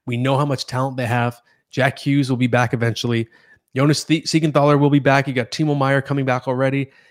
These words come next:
Dougie Hamilton, if they can survive, maybe one round of the playoffs could be back, so you get your top pair back.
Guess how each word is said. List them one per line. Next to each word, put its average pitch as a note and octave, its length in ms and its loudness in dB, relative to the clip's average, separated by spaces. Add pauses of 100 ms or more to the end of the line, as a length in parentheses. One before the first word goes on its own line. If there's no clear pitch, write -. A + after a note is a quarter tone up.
(180)
Dougie C#3+ 240 2
Hamilton, D3 380 0
if B2+ 100 -4
they C3 80 0
can B2 160 -8
survive, A#2+ 460 -2
maybe A#2+ 180 -4
one A#2+ 240 -4
round A#2 220 -2
of A2+ 40 -8
the A2+ 80 -10
playoffs A#2+ 380 -4
could A#2 140 -10
be A#2 80 -6
back, A2 240 -6
so - 100 -12
you A2 60 -10
get - 140 -12
your - 80 -20
top - 300 -4
pair B2+ 200 -2
back. A#2+ 420 -2